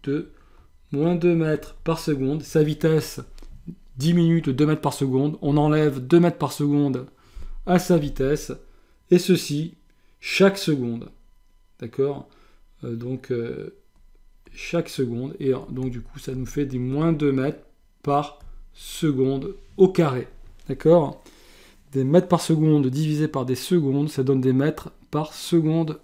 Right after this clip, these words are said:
au carré. Donc une accélération de moins deux mètres par seconde au carré. Donc, euh,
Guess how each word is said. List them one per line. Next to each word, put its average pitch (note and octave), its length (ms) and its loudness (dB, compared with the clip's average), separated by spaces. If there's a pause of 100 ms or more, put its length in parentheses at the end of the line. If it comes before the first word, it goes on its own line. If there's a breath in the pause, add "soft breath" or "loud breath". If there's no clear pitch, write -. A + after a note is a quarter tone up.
au F3+ 100 4
carré. C3+ 380 -2 (880)
Donc C#3+ 180 2
une D3 100 4
accélération D3+ 680 2
de C3 100 2
moins D3 220 0
deux D3 100 0
mètres D3 160 0
par C3+ 140 -6
seconde C3+ 500 -2 (420 loud breath)
au D#3 60 0
carré. C3+ 320 0
Donc, C3 240 -4
euh, B2+ 80 -8